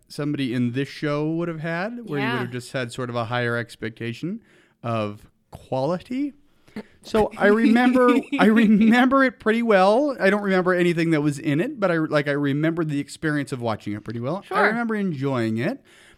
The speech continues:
Speaker 1: I remember when they made a movie, a, a T V show about it, I thought, "Oh, that's cool that somebody else saw that <laughs> movie too."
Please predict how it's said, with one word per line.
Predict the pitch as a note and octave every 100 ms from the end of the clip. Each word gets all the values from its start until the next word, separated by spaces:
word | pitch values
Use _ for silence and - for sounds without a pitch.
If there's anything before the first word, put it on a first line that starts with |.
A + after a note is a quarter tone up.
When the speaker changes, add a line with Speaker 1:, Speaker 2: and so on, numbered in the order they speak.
| -
Speaker 1:
I | D3+
remember | E3+ D#3+ D#3
when | D3+ D3+
they | C#3+
made | C#3+ C#3+ B2
a | C3
movie, | C3+ C#3 C3 C3 B2 -
a, | B2+ A#2+ -
a | B2+
T | D3
V | C#3 B2
show | - A2
about | A#2 D#3 G#3
it, | D#3 B2 - - - -
I | G#3+
thought, | B3+ C4
"Oh, | C4+ E4 D#4
that's | D#4 E4+
cool | - - F4+ F4+ D#4
that | D3 C#3+
somebody | G#3 A3 A3
else | G#3+ G3+
saw | F#3+ F3+
that | F3+ G3
<laughs> |
movie | F#3 G3+ G#3+
too." | G3+ B3+ D#4+ B3+ D3+ A#2+